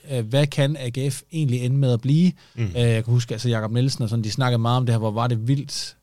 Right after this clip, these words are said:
Speaker 1: øh, den kulisse, A G F's fans var med til at skabe derovre. Er det virkelig det her, der er potentialet i Aarhus? Jamen, så skal vi jo virkelig gøre noget ved det, fordi der er et kæmpe potentiale i Aarhus. Øh, på fanbasen, men sådan set også på, på, øh,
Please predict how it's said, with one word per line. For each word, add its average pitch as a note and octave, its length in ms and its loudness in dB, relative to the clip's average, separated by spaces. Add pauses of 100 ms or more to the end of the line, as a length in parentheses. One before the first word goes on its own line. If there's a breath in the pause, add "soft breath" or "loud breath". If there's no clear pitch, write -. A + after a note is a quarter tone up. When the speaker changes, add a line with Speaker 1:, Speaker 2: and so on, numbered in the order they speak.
(120)
Speaker 1:
øh, A2 140 -8
den A#2+ 160 0
kulisse, A#2+ 380 -2
A G#2 40 -4
G G#2 100 -4
F's G#2+ 120 -6
fans A2 240 -6
var A2+ 60 -6
med A2 100 -6
til A2 80 -8
at G#2+ 40 -8
skabe A2+ 300 -6
derovre. G#2+ 240 -6
Er A2+ 40 -4
det A2+ 160 -4
virkelig C#3 360 -2
det D3 100 2
her, B2+ 120 2
der G#2+ 80 -4
er G#2 40 -10
potentialet B2+ 720 -4
i A#2+ 40 0
Aarhus? A#2+ 380 0
Jamen, A2 220 -2 (340 loud breath)
så - 120 -10
skal A#2+ 180 -6
vi A#2 60 2
jo A2 80 0
virkelig A#2+ 340 0
gøre A2+ 160 -4
noget A#2 300 -2
ved C#3 120 2
det, A2+ 140 -4
fordi G#2+ 260 -8
der G#2 120 -8
er G#2 60 -8
et A#2 120 -10
kæmpe B2+ 400 -4 (200)
potentiale A2 540 -6
i G2+ 40 -4
Aarhus. G#2 380 -8 (500 soft breath)
Øh, G2+ 180 -4
på G#2 120 -8
fanbasen, B2 640 0
men G2 140 -6
sådan B2 180 -2
set A2 140 -4
også A2 200 -4
på, G2 340 -6 (440)
på, G2+ 280 -2
øh, F#2+ 200 -8